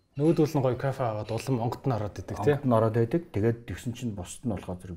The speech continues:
Speaker 2: биш болчиход байдаг.
Speaker 1: Мгм.
Speaker 2: Тийм учраас гэр бүлээр төлөвлөж байгаа бол тэр бол чиний аял биш, гэр бүлийн аял байхгүй.
Speaker 1: Мгм.
Speaker 2: Тэгэхээр гэр бүлийн хэм маягаар төлөвлөх гэдэг чинь юу юм?
Speaker 1: Мм.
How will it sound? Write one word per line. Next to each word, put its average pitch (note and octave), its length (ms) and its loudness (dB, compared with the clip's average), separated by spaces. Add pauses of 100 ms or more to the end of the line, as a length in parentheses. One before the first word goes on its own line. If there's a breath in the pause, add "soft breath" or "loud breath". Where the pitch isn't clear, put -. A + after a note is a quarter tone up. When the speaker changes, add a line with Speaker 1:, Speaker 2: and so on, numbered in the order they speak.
Speaker 2:
биш - 160 -12
болчиход F2 320 -14
байдаг. D#2 160 -18
Speaker 1:
Мгм. G2 280 -8 (520 soft breath)
Speaker 2:
Тийм B2+ 240 -2
учраас A#2+ 240 -6
гэр C3 160 2
бүлээр B2+ 240 2
төлөвлөж G#2+ 320 -6
байгаа G2+ 240 -6
бол F2+ 320 -6
тэр F#2+ 240 -4
бол E2+ 120 -14 (440 soft breath)
чиний A2 240 -6
аял F2 240 -8
биш, - 160 -18
гэр E2+ 240 -6
бүлийн D2+ 160 -10
аял C#2+ 160 -16
байхгүй. - 340 -18 (140)
Speaker 1:
Мгм. F#2+ 260 -10 (220)
Speaker 2:
Тэгэхээр F#2+ 240 -10
гэр G#2 160 0
бүлийн G#2 240 -4
хэм F#2 160 -2
маягаар E2+ 340 -6 (380 soft breath)
төлөвлөх E2 320 -12
гэдэг - 240 -18
чинь F#2 160 -10
юу D#2 160 -4
юм? D#2 80 -12 (560)
Speaker 1:
Мм. F#2 160 -10